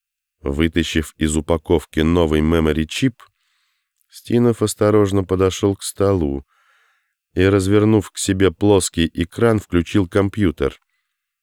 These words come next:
Тейнер молча наблюдал за его действиями. Как Стинов и ожидал, все три компьютера — находившиеся в комнате,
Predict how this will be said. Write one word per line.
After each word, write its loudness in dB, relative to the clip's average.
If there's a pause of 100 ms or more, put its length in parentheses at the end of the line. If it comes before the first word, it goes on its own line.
(320)
Тейнер 2
молча 0
наблюдал 0
за -2
его 0
действиями. -4 (1800)
Как -2
Стинов 0
и 0
ожидал, 2 (540)
все 0
три 0
компьютера — 2 (480)
находившиеся 0
в -8
комнате, 0